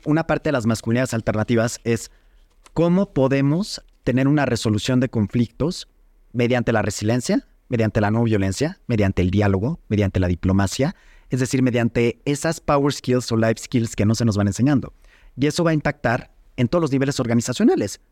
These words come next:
porque indirectamente que tú tengas un equipo a tu cargo o no, tienes que aprender a resolver conflictos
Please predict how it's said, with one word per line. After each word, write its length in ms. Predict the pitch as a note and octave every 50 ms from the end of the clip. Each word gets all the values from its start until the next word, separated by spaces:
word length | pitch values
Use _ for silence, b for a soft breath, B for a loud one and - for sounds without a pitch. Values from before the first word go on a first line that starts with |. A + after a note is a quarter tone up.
| _ -
porque 200 | B2+ A#2+ - C3
indirectamente 520 | C3 C3 C#3 C#3+ - E3+ E3 D#3 D3+ D#3
que 100 | - A#2+
tú 80 | - C#3
tengas 260 | - D3 C#3+ B2 -
un 60 | C3+
equipo 220 | C3 - - -
a 40 | C3
tu 60 | A#2+
cargo 220 | A2+ - A2+ A2+ A#2+
o 20 |
no, 220 | A2 G2 F#2 - - - - - - - - - - - -
tienes 260 | C3+ B2 C3 B2+ -
que 280 | - B2 B2 - - - -
aprender 680 | G#2+ G#2 - - G#2 G2 G2+ G#2 G#2 G2+ G#2 - - - - - - _ - - - - -
a 100 | - G#2+
resolver 500 | F#2+ G2 F#2+ - G#2 F#2+ F#2+ G#2 A#2 A#2
conflictos 680 | - A2 G2+ F#2+ - F3 - - - - - - -